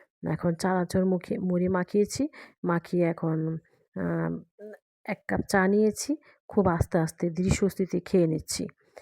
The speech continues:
খেয়ে তারপর আমি, আম, তারপর আমি অন্য অন্য কাজগুলো করে নেব ইনশাল্লাহ। এখানে মুড়ি, চানাচুর আর পেঁয়াজ দিয়ে মাখিয়েছি,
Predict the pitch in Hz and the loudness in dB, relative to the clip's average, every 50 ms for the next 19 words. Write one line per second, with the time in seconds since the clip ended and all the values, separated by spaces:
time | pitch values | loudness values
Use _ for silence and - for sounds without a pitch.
0 | - _ _ _ - - 196 185 196 220 254 - - 180 160 165 - - 165 160 | -20 _ _ _ 0 4 4 6 6 6 4 4 2 0 -2 0 2 2 2 2
1 | 160 165 165 165 156 156 156 156 160 156 - _ _ _ _ _ - 170 160 156 | 0 0 -2 -2 -2 -2 -2 -4 -4 -8 -12 _ _ _ _ _ -6 -4 -2 -2
2 | 151 151 151 151 151 156 156 165 - 220 214 _ _ _ _ _ _ _ _ _ | -2 -2 -2 -4 -4 -4 -6 -6 -8 -10 -12 _ _ _ _ _ _ _ _ _
3 | _ _ _ _ _ _ 208 190 175 175 - 175 165 165 160 160 160 156 156 151 | _ _ _ _ _ _ 0 0 2 2 0 0 0 0 0 0 0 0 0 -2
4 | 151 151 165 170 156 - _ - - - _ 208 196 196 190 175 170 170 165 170 | -2 -4 -6 -8 -12 -16 _ -20 -20 -10 _ 4 6 6 6 6 6 4 2 2
5 | 170 170 160 165 - 160 160 156 - - 202 196 190 185 175 170 170 170 170 156 | 0 0 0 -2 -2 -2 -2 -2 0 2 4 4 4 4 4 4 4 2 2 2
6 | - - 180 175 175 190 226 254 - - - - - _ - - 170 - 190 185 | 2 2 2 2 2 0 0 -2 -4 -10 -20 -20 -16 _ -6 -4 -2 0 0 2
7 | 185 185 185 180 175 175 180 180 - 202 185 180 180 170 170 - 214 247 302 - | 2 2 2 2 2 2 0 0 0 0 2 2 0 -2 0 0 0 0 0 -2
8 | - - - - _ _ - 165 165 165 - - 208 196 180 170 160 170 170 170 | -6 -16 -20 -20 _ _ -4 -4 -2 -2 2 4 6 6 6 4 2 2 2 2
9 | 165 160 165 - - 185 175 - - - 285 | 0 -2 -2 0 -2 -2 -2 -2 -2 -4 -4